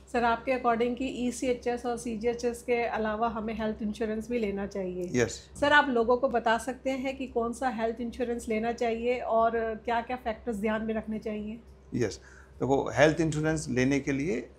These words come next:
Speaker 2: कई सारे फैक्टर्स हैं जो आपको ध्यान देना, डेलिकेटली जाना है उस पे,
Speaker 1: हम्म।
Speaker 2: डेलिब्रेट करना है और तब लेना है। फैक्टर्स क्या हैं?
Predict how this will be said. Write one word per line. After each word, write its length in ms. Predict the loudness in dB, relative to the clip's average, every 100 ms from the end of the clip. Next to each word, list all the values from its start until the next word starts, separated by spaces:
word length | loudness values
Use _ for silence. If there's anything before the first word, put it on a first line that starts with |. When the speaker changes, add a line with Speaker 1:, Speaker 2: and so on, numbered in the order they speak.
| -6 2
Speaker 2:
कई 120 | 2
सारे 260 | 4 2
फैक्टर्स 480 | 2 -2 -2 -4 -4
हैं 140 | -6 -4
जो 120 | -2
आपको 380 | -2 -2 -6 -6 -10
ध्यान 420 | -2 0 0 -2 -6 -14 -20 -6
देना, 320 | -2 0 2 4 4 4 -4 -8 6
डेलिकेटली 580 | 10 10 10 6 6
जाना 300 | 6 6 6
है 60 | 2
उस 140 | 0 -2
पे, 100 | -4
Speaker 1:
हम्म। 100 | 0
Speaker 2:
डेलिब्रेट 440 | 0 0 0 -2
करना 240 | -2 -4 -4
है 80 | -8 -14 -20 -18 -2
और 340 | 0 0 0 2
तब 200 | 2 0
लेना 200 | -4 -6
है। 120 | -14 -16 -20 -20 -20 -12 4
फैक्टर्स 360 | 4 6 0
क्या 140 | 2 -4
हैं? 220 | -6 -14